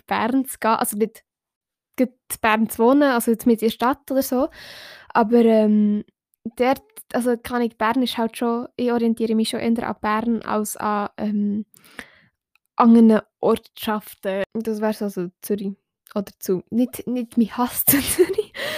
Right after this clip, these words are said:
aber zu dem, was ich für Zürich empfinde. Ähm, Zürich ist einfach nicht so meine Stadt. Item. Auf jeden Fall, vermutlich werde ich mich dann für Bern entscheiden.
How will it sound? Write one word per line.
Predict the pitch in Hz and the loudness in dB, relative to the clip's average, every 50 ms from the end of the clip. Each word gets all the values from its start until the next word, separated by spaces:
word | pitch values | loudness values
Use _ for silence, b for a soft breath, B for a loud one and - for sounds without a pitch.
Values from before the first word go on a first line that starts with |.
| 587 554 440 359 | -6 -6 -6 0
aber | - 320 302 294 320 320 | 0 2 2 2 2 0
zu | - - 302 | 0 -2 0
dem, | 277 277 262 277 294 277 | 2 2 4 4 4 4
was | 269 269 | 4 6
ich | 277 285 277 | 6 4 4
für | - 262 - | 4 0 2
Zürich | - - 262 254 277 247 | 2 4 4 6 6 4
empfinde. | - 240 233 - - 269 247 269 294 277 226 226 247 247 - _ _ _ - | 4 2 0 0 2 2 4 4 4 4 4 2 2 -2 -6 _ _ _ 0
Ähm, | - 262 247 233 233 233 233 220 190 - - _ _ _ - 247 | 2 4 4 6 6 4 4 4 2 -2 -8 _ _ _ -20 -6
Zürich | - - 269 277 269 247 - - | -2 0 2 2 2 0 -2 -2
ist | 247 - | -2 -2
einfach | 240 233 233 254 - 247 | -2 -2 -4 -4 -2 0
nicht | 233 214 - - | 0 0 -2 -4
so | - - 196 185 185 190 196 196 | -6 -4 -2 0 0 0 0 0
meine | 196 190 190 185 175 180 | 0 2 2 2 0 -2
Stadt. | 180 - - - - - _ - - _ _ B B B B B B B B B B B B B B _ _ _ - - - | -4 -4 -6 -8 -8 -10 _ -20 -20 _ _ B B B B B B B B B B B B B B _ _ _ -18 -10 -8
Item. | 214 196 - - - 165 165 190 208 - _ _ - | -8 -8 -8 -8 -8 -6 -6 -8 -10 -12 _ _ -6
Auf | 233 220 | -4 -2
jeden | 247 240 254 233 | -2 -2 -2 0
Fall, | - 226 226 220 220 | 0 0 0 0 -2
vermutlich | - - 247 247 254 247 - 240 240 | -2 -2 -2 0 0 -2 -4 -4 -2
werde | 233 233 | -2 -2
ich | 233 | 0
mich | 226 233 | -2 -2
dann | 233 226 | -2 -4
für | - 220 208 | -4 -6 -6
Bern | - 190 175 - 240 247 | -6 -6 -4 -4 -4 -4
entscheiden. | 247 240 - 247 233 240 247 254 247 254 | -4 -4 -4 -2 -2 0 0 -2 -2 -4